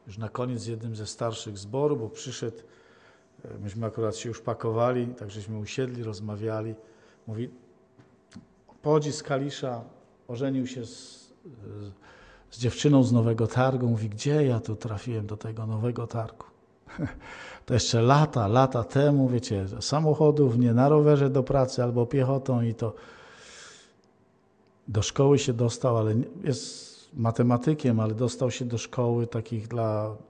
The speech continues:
nie-, niepełnosprawnych umysłowo. I powiedzieli mu tak, tam jest taki chłopiec i on wpada w takie stany różne, uważaj na niego. Ale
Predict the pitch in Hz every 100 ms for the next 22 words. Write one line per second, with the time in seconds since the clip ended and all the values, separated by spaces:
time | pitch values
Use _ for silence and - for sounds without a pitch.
0 | - 127 123 123 156 143 127 127 123 120
1 | - 127 123 123 117 113 110 107 127 120
2 | 113 110 - - - - _ _ _ _
3 | _ _ _ _ _ _ _ _ - -
4 | 110 107 107 107 - 98 90 - _ _
5 | _ _ _ - 147 151 - - 117 -
6 | 107 - 95 87 - - - - _ _
7 | - 113 135 - 135 131 120 117 - 110
8 | - 120 113 110 107 104 104 104 110 101
9 | 101 98 - - _ - _ _ _ -
10 | 107 113 104 104 95 95 92 113 131 151